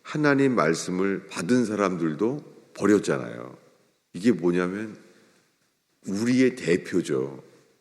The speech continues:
이게 아담 이야기예요. 아담은 우리의 대표예요.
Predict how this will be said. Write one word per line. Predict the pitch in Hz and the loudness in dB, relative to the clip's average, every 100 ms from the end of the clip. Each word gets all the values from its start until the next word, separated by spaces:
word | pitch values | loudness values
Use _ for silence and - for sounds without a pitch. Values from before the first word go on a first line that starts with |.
| _ | _
이게 | 110 104 123 - - | -4 0 0 0 -4
아담 | - 87 92 73 | -6 -2 -4 -4
이야기예요. | 67 60 62 58 60 62 - _ _ - _ | -8 -10 -12 -10 -10 -12 -18 _ _ -20 _
아담은 | - 82 101 98 104 107 107 - | -8 -4 -2 0 0 -4 -8 -8
우리의 | 104 110 107 98 92 | -4 0 2 0 0
대표예요. | 76 73 - 71 65 65 69 | -6 -8 -8 -6 -6 -6 -10